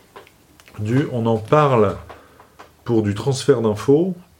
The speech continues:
mais attention, euh, on n'est pas là pour chasser du client. C'est pas du commercial bourrin, quoi.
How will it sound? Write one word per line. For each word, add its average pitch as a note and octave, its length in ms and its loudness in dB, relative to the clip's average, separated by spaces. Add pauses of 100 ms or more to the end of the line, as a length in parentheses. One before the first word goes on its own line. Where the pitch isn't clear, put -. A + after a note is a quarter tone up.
(1500)
mais A2+ 320 0
attention, D#3+ 1040 -2
euh, A#2 480 0
on A#2+ 100 -4
n'est A#2+ 120 -2
pas C#3 80 4
là C#3+ 100 6
pour B2+ 100 -6
chasser C3+ 240 -4
du B2 80 -2
client. G2+ 320 -4 (2500)
C'est - 140 -20
pas D3 120 2
du A2+ 120 -4
commercial C3+ 640 0
bourrin, A2 460 -4
quoi. - 140 -20